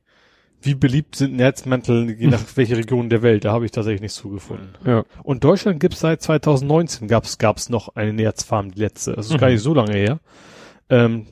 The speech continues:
Speaker 1: dann gab's irgendwie neue Umweltauflagen und dann hat sich das wohl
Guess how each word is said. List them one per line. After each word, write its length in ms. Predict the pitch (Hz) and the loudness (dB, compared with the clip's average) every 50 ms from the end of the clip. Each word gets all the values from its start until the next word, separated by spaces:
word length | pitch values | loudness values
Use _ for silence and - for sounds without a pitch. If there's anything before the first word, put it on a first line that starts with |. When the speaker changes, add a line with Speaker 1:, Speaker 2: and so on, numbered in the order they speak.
| _ _ | _ _
Speaker 1:
dann 200 | - 123 113 107 | -2 -2 -2 -2
gab's 360 | - - 131 139 - - - - | 0 0 0 0 0 -2 -6 -2
irgendwie 280 | 143 139 143 135 135 | 0 0 0 0 0
neue 280 | 131 127 131 131 123 - | 2 4 4 4 4 2
Umweltauflagen 800 | - 147 151 165 160 - 160 - - 170 165 165 175 185 196 196 | 2 2 2 2 2 2 0 -4 -2 0 0 0 -2 -4 -6 -8
und 180 | - 127 123 - | -8 -6 -2 0
dann 380 | 127 127 131 131 127 127 123 120 | 0 0 0 -2 -4 -2 0 0
hat 140 | 120 - | 0 2
sich 100 | - 113 | 0 0
das 200 | - 123 107 - | 0 0 -2 0
wohl 200 | - 110 104 104 | 0 0 0 0